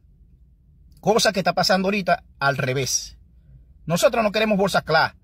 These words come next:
Nosotros no queremos ningún combo cárnico. Nosotros queremos comprar nuestra carne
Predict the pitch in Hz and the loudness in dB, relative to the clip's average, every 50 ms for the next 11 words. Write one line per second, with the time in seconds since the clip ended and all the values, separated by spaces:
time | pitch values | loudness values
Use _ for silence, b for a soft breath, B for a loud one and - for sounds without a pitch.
0 | _ _ - - - - - - - 160 160 240 240 247 233 226 214 233 233 233 | _ _ -20 -20 -20 -20 -20 -12 -8 -6 -2 0 0 0 0 0 0 0 0 0
1 | 226 220 220 220 214 185 220 208 202 175 - 190 190 185 170 156 - 160 160 147 | 0 -2 0 -2 0 0 0 0 0 0 2 2 2 2 2 -4 -4 -4 -6 -4
2 | - 220 208 202 226 220 220 202 175 190 175 - 208 220 214 202 202 190 - 170 | -4 -4 -4 -2 -2 -2 -2 -2 -2 -2 -2 0 2 2 2 2 0 -2 -2 -2
3 | 147 135 - 190 185 160 147 143 123 101 - - | -2 0 2 2 2 2 0 -4 -4 -6 -8 -12